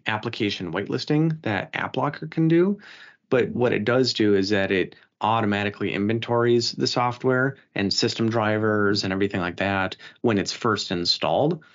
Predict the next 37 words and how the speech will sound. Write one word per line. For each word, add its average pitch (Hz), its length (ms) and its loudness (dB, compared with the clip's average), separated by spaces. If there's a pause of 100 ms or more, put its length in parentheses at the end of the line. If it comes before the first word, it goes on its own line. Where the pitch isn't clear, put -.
(120)
and 120 120 2
it 107 40 0
goes 113 240 4
into 107 160 2
what 104 180 0
they 104 80 0
call 101 380 -2
a 92 100 -2
learning 98 540 -2
period 127 520 2
for 131 180 0
a 127 100 0
bit. 135 320 0 (340)
And 110 160 2
so 104 220 2
when 104 200 2
it's - 340 -4
sitting 110 240 0
in 92 80 0
a 90 180 -2
learning 135 220 4
period, 101 340 2
it's - 220 -6
dynamically 95 800 -2
building 90 600 0
all - 180 0
those 92 180 -2
policies 90 540 -2
for 101 260 -2
you, 156 280 2 (260)
which, - 320 0 (240)
which 120 260 0
is 98 140 -4
the 92 140 2
labor 92 320 0
intensive 98 520 -4
component. 143 580 0